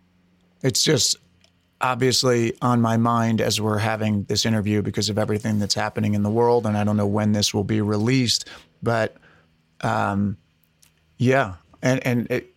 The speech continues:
it brings up bigger conversation that I don't know that we will,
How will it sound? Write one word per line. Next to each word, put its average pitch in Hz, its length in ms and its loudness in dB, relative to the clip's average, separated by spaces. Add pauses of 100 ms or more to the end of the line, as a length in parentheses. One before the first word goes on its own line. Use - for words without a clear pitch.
(140)
it - 720 -8
brings 135 260 2
up 123 140 0
bigger 135 240 2
conversation 120 680 0
that 107 160 -2
I 123 140 0
don't 120 200 2
know 117 160 2
that 113 120 0
we 120 280 0
will, 107 300 -2